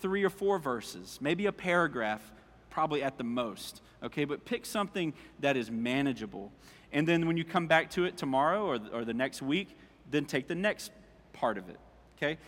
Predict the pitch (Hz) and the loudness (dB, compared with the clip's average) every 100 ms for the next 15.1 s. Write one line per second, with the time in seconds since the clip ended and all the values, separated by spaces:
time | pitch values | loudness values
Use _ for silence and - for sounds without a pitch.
0 | - - 147 - - 220 214 143 135 139 | -20 -2 -2 0 0 0 0 0 0 2
1 | 147 151 139 131 127 120 - - - - | 2 2 0 -4 -2 -4 -6 -20 -20 -8
2 | - 120 - 101 - 123 143 175 165 180 | -2 0 -2 -8 -4 0 2 2 4 4
3 | 185 185 - - - - 139 135 131 139 | 4 2 -6 -20 -20 -4 0 2 8 8
4 | 160 160 175 156 139 127 139 127 - - | 8 6 2 2 2 0 -2 -6 -8 -8
5 | 123 123 135 143 131 127 123 - - - | 2 4 4 2 0 0 -2 -8 -18 -4
6 | 135 135 - 190 180 175 - - - 139 | -2 -2 2 4 4 2 -4 -20 -2 2
7 | 151 143 123 - 147 165 151 175 - 139 | 4 2 0 2 2 2 0 -4 -2 0
8 | 120 - - - - - - - - - | 0 -4 -14 -18 -20 -20 -20 -20 -20 -20
9 | - - 123 123 - 247 208 143 131 - | -18 -6 -4 -2 -2 2 4 4 0 -12
10 | - - - 175 151 147 165 160 160 156 | -20 -8 0 2 4 4 4 2 0 0
11 | 143 - - - - 175 - - 123 147 | -2 -10 -20 -14 0 2 2 -2 -4 -4
12 | 123 131 143 143 139 139 131 139 - - | -2 0 0 -2 -2 0 -2 -6 -20 -16
13 | - 151 151 117 107 - - - - - | -2 -2 0 -4 -8 -10 -18 -20 -20 -20
14 | - 143 151 151 147 135 - 220 147 117 | -8 0 2 4 2 0 0 2 4 2